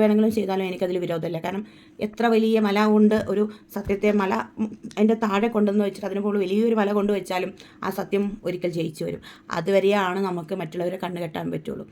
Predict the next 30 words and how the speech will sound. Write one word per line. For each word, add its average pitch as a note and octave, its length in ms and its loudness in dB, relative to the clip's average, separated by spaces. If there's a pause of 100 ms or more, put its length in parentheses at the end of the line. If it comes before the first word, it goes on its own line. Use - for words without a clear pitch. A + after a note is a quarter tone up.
(260)
അപ്പോൾ A3+ 180 2
ഇവരെയൊന്നും C4 480 2
ഞാൻ A#3+ 80 0 (100)
വേ-, G#3+ 160 -2
വേദനിപ്പിക്കാനോ G3 640 0
അതോ F#3 180 0
ആക്കാനോ F3+ 300 -4
ഒന്നും F3 160 -4
വന്നിട്ടില്ല. D#3 340 -6 (500)
ഞാൻ C#4 120 0 (120)
സം-, A#3 200 2 (180)
ഞാൻ C4+ 160 4 (220)
എൻ്റെ A#3 200 6
രാഷ്ട്രീയം G#3+ 360 2
ഞാൻ F3+ 180 -2
എടുത്തു E3 240 -4 (520)
എന്ന് C#4 220 4
വെച്ചിട്ട് G3+ 340 2 (1120)
അതിൻ്റെ C4+ 380 4
പേരിലാണ് C4 500 4
നിങ്ങൾ B3 200 2
ഈ A#3 100 0
കളികളൊക്കെ G#3 400 4
കളിക്കുന്നതെങ്കിലും G3 640 -2
എനിക്ക് C4 240 -2
വിഷയമില്ല. G#3 240 2
കാരണം A3+ 160 -2 (340)
വിഷയം D#4 260 0
എപ്പോഴാണ് C4 260 0
വരുന്നത്? G3 260 0